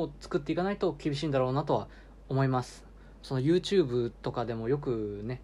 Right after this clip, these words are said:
あのー、記事になったり論じられたりしてると思うんですが、そのライバルの数っていうのが増えていくと、まあ、その細分化が進んでっ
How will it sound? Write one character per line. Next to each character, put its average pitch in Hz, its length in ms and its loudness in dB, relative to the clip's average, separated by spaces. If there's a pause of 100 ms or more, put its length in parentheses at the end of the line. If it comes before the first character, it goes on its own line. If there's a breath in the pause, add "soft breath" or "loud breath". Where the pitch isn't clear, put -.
(180)
あ 120 140 -4
の 104 560 -8
ー、 - 20 -16
記 143 120 -2
事 127 80 0
に 117 60 0
な 127 80 0
っ - 40 -14
た - 80 -4
り 110 140 -4 (160)
論 127 240 -2
じ 127 80 -2
ら 131 100 2
れ 120 80 -6
た 156 80 0
り 120 80 -2
し - 60 -10
て 156 80 -2
る 143 40 -6
と 117 80 -4
思 143 160 -2
う 156 40 -2
ん - 20 -2
で 127 80 -4
す - 100 -10
が、 120 160 -2 (380 loud breath)
そ - 120 -8
の 127 80 0
ラ 170 140 4
イ 208 60 6
バ 175 80 4
ル 143 60 2
の 131 80 -2
数 151 220 0
っ - 20 0
て - 260 -8
い 156 60 -2
う - 20 -4
の 139 60 -4
が 120 80 -2
増 160 160 -2
え 151 40 -2
て 143 120 -2
い 127 80 -2
く - 80 -16
と、 - 300 0 (200 loud breath)
ま 151 80 -4
あ、 143 40 -4
そ 139 100 -4
の 120 40 -4
細 151 220 2
分 147 200 -2
化 147 100 2
が 143 100 6
進 160 280 -2
ん 165 40 2
で 165 80 4
っ 165 60 -2